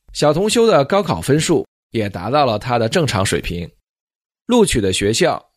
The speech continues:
就是我一直打真相语音电话的南方某省的省会学校，也是他心仪的学校。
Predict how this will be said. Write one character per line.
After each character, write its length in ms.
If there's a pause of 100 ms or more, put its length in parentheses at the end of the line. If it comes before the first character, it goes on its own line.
(140)
就 140
是 180
我 220
一 160
直 360
打 240
真 200
相 280
语 120
音 160
电 220
话 220
的 200 (120)
南 220
方 220
某 160
省 220
的 220
省 200
会 220
学 180
校， 240 (760)
也 160
是 120
他 320
心 300
仪 140
的 100
学 160
校。 260